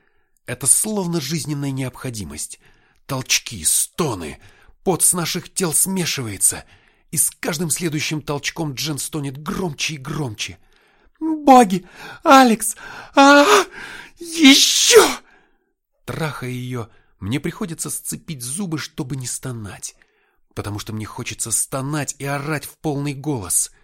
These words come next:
Я двигаюсь на предельной скорости и не в состоянии оторвать своих глаз от неё. Она прекрасна.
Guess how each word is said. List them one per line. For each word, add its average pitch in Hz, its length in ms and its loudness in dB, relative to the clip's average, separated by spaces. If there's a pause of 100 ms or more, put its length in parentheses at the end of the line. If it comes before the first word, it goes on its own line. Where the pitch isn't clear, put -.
(360)
Я 95 180 -6
двигаюсь 123 480 -4
на 143 100 -4
предельной 170 480 -4
скорости - 540 -4
и - 180 -10
не 170 140 -4
в - 60 -4
состоянии 147 680 -2
оторвать 139 460 -6
своих 131 360 -4
глаз 123 380 -6
от - 120 -18
неё. 80 320 -14 (580)
Она 117 260 -10
прекрасна. - 960 -10